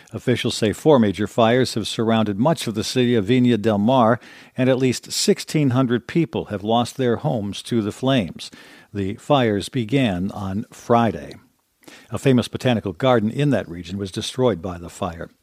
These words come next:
The twenty twenty-six World Cup final will be held in New Jersey at the home of the New York Jets and Giants. The soccer tournament will be held in cities across three countries, including Mexico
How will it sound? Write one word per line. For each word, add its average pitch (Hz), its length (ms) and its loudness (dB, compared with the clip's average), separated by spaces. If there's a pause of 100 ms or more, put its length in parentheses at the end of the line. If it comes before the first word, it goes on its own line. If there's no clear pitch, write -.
(580)
The 165 80 2
twenty 240 280 6
twenty-six 185 560 2
World 147 260 4
Cup 151 240 2
final 160 480 4
will 113 120 2
be 117 160 0
held 135 200 2
in 123 60 2
New 120 140 4
Jersey 127 460 4
at 120 100 4
the 117 100 2
home 143 180 2
of 127 80 2
the 113 80 0
New 131 140 4
York 135 220 4
Jets 139 320 2
and 113 140 0
Giants. 127 600 -2
The - 140 -16
soccer 113 420 -2
tournament 113 480 -2
will 127 120 -4
be 110 160 -2
held 117 220 0
in 107 100 -2
cities 165 480 -2
across 127 420 0
three 185 260 0
countries, 139 580 0
including 131 460 0
Mexico 190 600 0